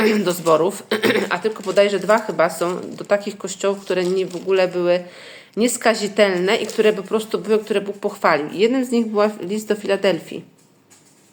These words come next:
że, ym, Bóg po prostu widział w nich, "Wiem o twoich czynach, oto sprawiłem, że drzwi stoją przed tobą otworem", i wiele razy ja też miałam sny, że śniło mi się, że wszystkie drzwi były otwarte,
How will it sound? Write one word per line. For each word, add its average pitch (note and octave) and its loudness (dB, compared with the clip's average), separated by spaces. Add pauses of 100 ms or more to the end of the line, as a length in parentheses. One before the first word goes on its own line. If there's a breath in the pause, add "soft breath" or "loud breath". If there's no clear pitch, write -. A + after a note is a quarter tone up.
(640 soft breath)
że, F3 6 (1000)
ym, D3+ -8
Bóg G#3+ -2
po A3 -2
prostu G#3 -2
widział G3+ 2
w - -16
nich, F#3+ -2
"Wiem G#3 2
o G3 0
twoich E3+ -4
czynach, G3+ 0
oto F3+ -4
sprawiłem, E3+ -2
że E3+ -6
drzwi D#3+ -6
stoją D#3+ -2
przed D#3 -14
tobą D#3 -4
otworem", G3+ 2
i F3 -4
wiele E3+ 0
razy E3+ 2
ja D#3+ -2
też F3+ -6
miałam E3+ -2
sny, F3 -4
że E3 -6
śniło E3 -4
mi E3 -6
się, E3+ -6
że E3 -8
wszystkie F3+ -8
drzwi D#3+ -12
były D#3 -4
otwarte, E3 -2